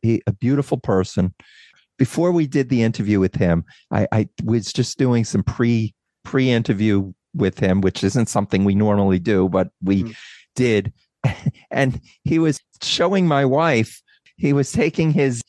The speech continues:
Speaker 1: Zoom or whatever all throughout his house and saying,
Speaker 2: <laughs>
Speaker 1: "Do you like this? Do you li-," and my wife was looking 'cause he has gardens or whatever, and she was looking, and it was just, he's just
Speaker 2: Oh.
Speaker 1: a really nice guy. And when we initially ha-,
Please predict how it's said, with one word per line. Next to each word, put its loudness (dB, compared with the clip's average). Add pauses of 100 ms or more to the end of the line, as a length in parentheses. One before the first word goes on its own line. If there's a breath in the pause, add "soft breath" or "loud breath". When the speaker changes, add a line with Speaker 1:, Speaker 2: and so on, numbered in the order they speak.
(180)
Speaker 1:
Zoom 0
or 2
whatever 2
all 2
throughout 0
his 0
house 2
and 2
saying, 0 (100)
Speaker 2:
<laughs> -16
Speaker 1:
"Do -2
you 2
like 0
this? 0
Do 0
you 2
li-," 0 (280 soft breath)
and 2
my 2
wife 0
was -2
looking 0
'cause 0
he 2
has 0
gardens 2
or 2
whatever, 2
and 2
she -2
was 0
looking, 0
and 2
it 0
was 0
just, -4 (200 loud breath)
he's -2
just -4 (640)
Speaker 2:
Oh. -10
Speaker 1:
a 4
really 0
nice -2
guy. 0 (500)
And 0 (140)
when 0
we 2
initially 0
ha-, 2